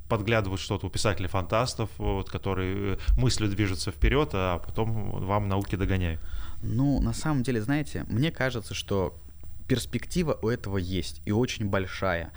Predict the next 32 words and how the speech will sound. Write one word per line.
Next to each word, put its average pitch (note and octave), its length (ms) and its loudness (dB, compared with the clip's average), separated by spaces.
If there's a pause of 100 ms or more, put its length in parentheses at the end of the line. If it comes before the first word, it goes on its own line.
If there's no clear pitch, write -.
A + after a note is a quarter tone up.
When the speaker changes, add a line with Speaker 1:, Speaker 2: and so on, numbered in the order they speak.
(240)
Speaker 2:
потому A2 320 2
что, G#2 340 0
ну, C3 140 0
согласитесь, A#2+ 720 -2 (500)
это E3 280 2
упрощает A2+ 600 -2
нашу G#2 260 -2
жизнь, F#2+ 360 0
причем G#2 340 -2
упрощает G2+ 580 -2
ее G2+ 140 -2
даже, F#2+ 260 0
вот F2 160 -6
мы G2+ 120 4
хотим D#3+ 300 0
поставить G2 440 -2
телефон F#2+ 320 -2
на F#2 60 0
зарядку, F#2+ 280 -2
нам A2 160 4
не A2+ 60 4
надо F#2+ 280 2
тянуться F2+ 480 -2
за F2 180 -2
проводом, C3 680 0
вставлять A2 600 -2
его, G2 180 -4 (240)
ставить G#2+ 260 2
телефон. F#2+ 320 0 (220)
А F2 80 0
представьте, A2 500 -2
если G2+ 300 -2